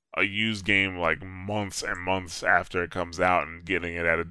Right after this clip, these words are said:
at a, like, a much cheaper price is one thing. I think they're prim-, they're talking about, uh, primarily consumers, you know, complain, not consumers, sorry, uh,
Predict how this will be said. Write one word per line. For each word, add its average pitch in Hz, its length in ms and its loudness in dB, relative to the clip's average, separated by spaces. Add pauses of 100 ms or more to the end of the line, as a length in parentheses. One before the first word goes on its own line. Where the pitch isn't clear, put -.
at 87 140 2
a, 78 60 4
like, 80 180 0
a 85 60 -6
much 85 260 -4
cheaper - 180 -10
price 90 320 -2
is - 200 -20
one 78 200 -12
thing. - 300 -14 (680)
I - 120 2
think 104 220 2
they're 95 120 4
prim-, 95 380 2
they're 90 140 2
talking 92 380 -2
about, 80 400 4 (300)
uh, 151 160 2
primarily 110 480 4
consumers, 95 560 -4 (280)
you 110 100 -4
know, 92 100 0
complain, 92 460 -6
not 92 140 2
consumers, 85 420 -8
sorry, - 360 -2
uh, 57 280 -4